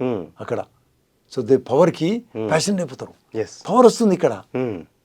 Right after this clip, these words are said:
Speaker 2: ఇప్పుడు నాకు పవర్ వచ్చింది, ఏంది నాకు నాలెడ్జ్ ఉందని పవర్ వచ్చింది,
Speaker 1: Hmm.
Speaker 2: అది ప్యాషనేట్గా నేను అందరికి పవర్ క్రియేట్ చేయగలుగుతా. నీకు కూడా పవర్ అవుతుంది, నీ దాంట్లో కూడా నా ఎంత విద్య ఉందో నీకు కూడా క్రియేట్ అవుతుంది, నీ దాంట్లో అన్నీ ఉన్నాయి, ఏమి లేవు చెప్పండి?
Speaker 1: Yes.
Speaker 2: కళ్ళు ఉన్నాయా, కళ్ళు ఉన్నాయి, మైండ్ ఉంది, అన్నీ ఉన్నాయి కదా.
Speaker 1: Hmm.
Speaker 2: మీరు కూడా కావచ్చు నాలాగనే సేమ్.
Speaker 1: Yes.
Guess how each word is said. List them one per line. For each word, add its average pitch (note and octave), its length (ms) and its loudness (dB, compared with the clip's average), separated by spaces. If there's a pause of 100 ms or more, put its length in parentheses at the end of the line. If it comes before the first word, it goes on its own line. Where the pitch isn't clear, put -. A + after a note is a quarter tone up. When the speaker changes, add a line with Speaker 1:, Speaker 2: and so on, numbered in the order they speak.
(240)
Speaker 2:
ఇప్పుడు D#3 160 0
నాకు D#3+ 120 4
పవర్ F#3+ 240 6
వచ్చింది, F#3 300 2
ఏంది F3 300 6
నాకు C#3+ 260 4
నాలెడ్జ్ D#3+ 360 4
ఉందని D3 180 0
పవర్ B2 180 2
వచ్చింది, G2+ 340 -8 (160)
Speaker 1:
Hmm. G#2 200 -2 (120)
Speaker 2:
అది F3+ 100 0
ప్యాషనేట్గా G3+ 640 4 (240)
నేను F3 180 2
అందరికి E3+ 300 6
పవర్ E3 440 4
క్రియేట్ C#3 240 2
చేయగలుగుతా. A2+ 340 2 (320)
నీకు F#3 180 4
కూడా G#3+ 140 10
పవర్ G3 260 6
అవుతుంది, F3+ 420 4
నీ E3 140 2
దాంట్లో G3 280 8
కూడా G3+ 140 8
నా F3 120 6
ఎంత F3+ 200 4
విద్య E3 260 2
ఉందో F3+ 300 4 (300)
నీకు G3 180 8
కూడా A3+ 160 12
క్రియేట్ F#3 280 6
అవుతుంది, C#3+ 440 4
నీ D#3 160 2
దాంట్లో F#3 260 8
అన్నీ F3 180 4
ఉన్నాయి, E3 340 2 (220)
ఏమి F3+ 180 8
లేవు F#3+ 120 8
చెప్పండి? F#3 420 0 (240)
Speaker 1:
Yes. G2 120 -6 (360)
Speaker 2:
కళ్ళు E3 220 6
ఉన్నాయా, F3+ 240 8
కళ్ళు E3 220 8
ఉన్నాయి, E3+ 200 6
మైండ్ E3+ 220 6
ఉంది, E3 120 6
అన్నీ G3+ 160 4
ఉన్నాయి A#3+ 200 6
కదా. A#2 160 6
Speaker 1:
Hmm. D3+ 260 2
Speaker 2:
మీరు F#3+ 160 4
కూడా B3 160 8
కావచ్చు A3 300 10
నాలాగనే D#3+ 520 6
సేమ్. C#3+ 280 4
Speaker 1:
Yes. G#2+ 100 0